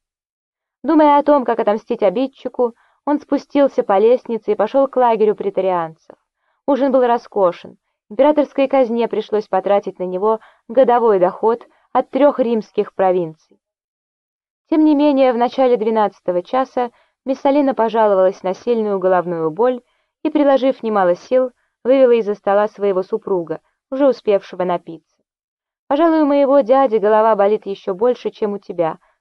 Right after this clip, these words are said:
с усмешкой заметил Калигула. Все, включая Клавдия, расхохотались над грубой шуткой императора. Смолчал только Калиста, который почувствовал,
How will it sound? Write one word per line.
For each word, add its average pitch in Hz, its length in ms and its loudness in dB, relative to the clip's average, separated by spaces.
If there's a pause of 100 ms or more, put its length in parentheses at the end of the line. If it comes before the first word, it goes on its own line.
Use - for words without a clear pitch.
(120)
с 190 80 -18
усмешкой 262 420 -2
заметил 185 460 -4
Калигула. 175 520 -6 (800)
Все, 320 240 0
включая 277 480 0
Клавдия, 240 480 0
расхохотались 226 760 -2
над 208 160 -2
грубой 180 340 0
шуткой 208 460 -4
императора. 185 580 -4 (720)
Смолчал 302 420 2
только 269 300 2
Калиста, 247 520 -2
который 220 320 0
почувствовал, 226 720 -4